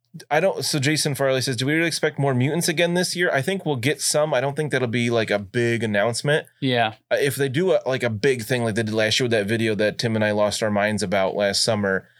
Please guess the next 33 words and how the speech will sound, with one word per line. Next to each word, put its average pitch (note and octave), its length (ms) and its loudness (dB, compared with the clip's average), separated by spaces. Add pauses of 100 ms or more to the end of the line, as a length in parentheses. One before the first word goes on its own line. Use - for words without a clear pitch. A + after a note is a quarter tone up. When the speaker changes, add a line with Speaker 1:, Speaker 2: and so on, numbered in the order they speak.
(140)
Speaker 1:
I G#2 140 0
think G#2+ 160 -2
it'll G#2 120 -4
be G#2 120 -2
more G2+ 320 0
like F#2+ 480 -2 (640)
Fantastic F#2 560 -2
Four D2 480 -4
Speaker 2:
That's F#3 200 2
Speaker 1:
or B2 80 -2
something C#3 360 0
like A#2 200 0
that A2 220 0
to G#2+ 60 -4
kick - 240 -4
off G#2 220 2
another G#2 400 0
affiliation. F#2 840 -4 (240)
That's A2+ 180 -2
a G#2 40 -2
big F2 280 -4
deal. D#2 340 -6 (120)
Speaker 2:
Yes. - 380 -4 (320)
And F3+ 440 0
it's D#3+ 280 -4
mostly F#3+ 260 0
because C3 380 -2
I A#2+ 120 0
think C3+ 220 -2
that's A#2+ 240 0
the A#2 80 -2
last A2 360 -2
one G#2+ 380 -2